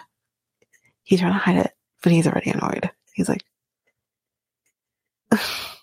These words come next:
he just wants a woman who's not gonna complain about the bugs all the time. Me and him probably wouldn't work either. <laughs>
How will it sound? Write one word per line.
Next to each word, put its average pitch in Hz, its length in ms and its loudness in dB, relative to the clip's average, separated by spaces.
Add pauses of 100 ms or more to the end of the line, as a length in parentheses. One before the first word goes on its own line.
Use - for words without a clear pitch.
(400)
he 202 100 4
just 226 200 2
wants 220 200 2
a 185 60 2
woman 196 220 4
who's 190 100 4
not 185 120 2
gonna 175 120 0
complain 170 240 2
about 165 140 2
the 180 60 -4
bugs - 220 0
all - 100 -12
the - 100 -12
time. - 240 -6 (880)
Me 175 200 6
and 180 80 6
him 190 160 6
probably - 380 2
wouldn't 220 280 6
work - 300 0
either. - 140 2 (340)
<laughs> - 0 -